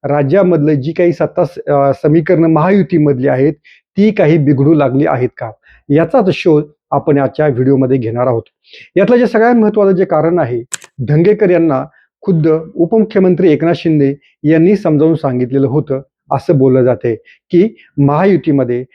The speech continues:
भाजप शिवसेना या दोन पक्षामध्ये मिठाचा खडा घालण्याचं काम धंगेकर यांनी करू नये, अशा प्रकारचा सल्ला शिंदे यांनी त्यांना दिला आहे,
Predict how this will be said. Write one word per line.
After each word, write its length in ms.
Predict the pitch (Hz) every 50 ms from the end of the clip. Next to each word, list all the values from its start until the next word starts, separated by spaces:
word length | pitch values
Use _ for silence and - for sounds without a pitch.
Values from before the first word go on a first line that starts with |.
| _ _ _ - 120
भाजप 320 | 135 139 143 151 196 190
शिवसेना 520 | 196 - - 180 156 147 147 - 156 143 135
या 180 | 135 147 170
दोन 200 | 170 160 156 143
पक्षामध्ये 580 | - 143 131 - - 147 127 131 127 143 160 160 _ _ _ _ _ -
मिठाचा 380 | 143 147 151 151 190 190 196 202 175 -
खडा 200 | 160 151 151 147
घालण्याचं 400 | 127 131 131 135 135 - 131 113
काम 280 | - 147 151 170 196 190 _ _ _ _ _ - 127 123
धंगेकर 400 | 139 147 165 190 175 151 185 147
यांनी 400 | 143 143 143 147 143 156 175 165 _ -
करू 200 | - 156 165 180
नये, 240 | 170 147 131 135 139 - _ _ _ -
अशा 200 | - 151 - 220
प्रकारचा 400 | 196 - 160 147 - 151 139 139
सल्ला 360 | 147 - 180 156 131 143 143 139 - - _ _
शिंदे 420 | - - 170 160 160 165 190 190 190
यांनी 300 | 180 156 151 160 170 180 - - - -
त्यांना 340 | 151 139 - 160 160 165 160
दिला 240 | 139 135 151 170 170
आहे, 200 | 139 123 135